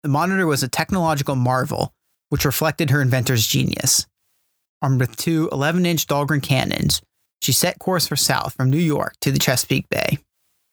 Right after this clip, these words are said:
Arriving at the site of the battle at nine P M, just three hours too late to duel the Virginia that night,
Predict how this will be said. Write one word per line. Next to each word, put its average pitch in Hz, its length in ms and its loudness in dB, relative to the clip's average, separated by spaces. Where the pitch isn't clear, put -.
Arriving 160 340 0
at 180 100 -2
the 147 60 -2
site 151 240 2
of 147 60 -4
the 139 80 0
battle 117 340 2
at 117 60 -4
nine 123 260 2
P 131 180 2
M, - 280 0
just - 200 -2
three 160 260 0
hours 151 300 0
too - 140 -4
late 151 280 0
to - 100 -10
duel 143 180 2
the 131 80 0
Virginia 123 400 2
that 117 220 -2
night, 120 340 0